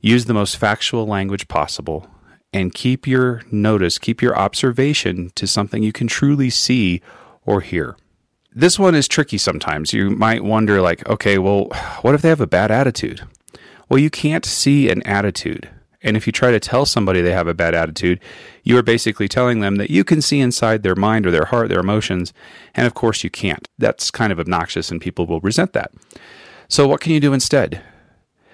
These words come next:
Imagine if you were to pull out your cell phone and record the activity. Don't actually do it, but just imagine recording the activity with your phone. Play back that video to yourself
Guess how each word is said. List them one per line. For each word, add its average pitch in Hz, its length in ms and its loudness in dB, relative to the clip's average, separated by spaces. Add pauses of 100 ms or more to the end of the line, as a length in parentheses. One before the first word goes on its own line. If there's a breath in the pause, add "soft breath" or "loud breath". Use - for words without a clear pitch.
(220 soft breath)
Imagine 127 640 2
if - 200 -4
you 117 100 4
were 117 80 4
to 101 80 2
pull 123 260 0
out 117 140 0
your 87 120 0
cell 131 280 0
phone 85 500 -2
and 104 260 0
record 139 720 0 (140)
the 117 160 2
activity. 85 440 -2
Don't 113 180 -2
actually 151 320 0
do 95 160 -2
it, 67 160 -2
but - 120 -2
just 160 180 0
imagine 139 720 -2
recording 127 520 0
the 113 120 -2
activity 95 440 -2
with 85 200 -2
your 78 80 -6
phone. 73 340 -4 (1080 soft breath)
Play 160 240 4
back 156 280 2
that 120 220 -2
video 98 340 2
to - 180 -6
yourself 73 640 -4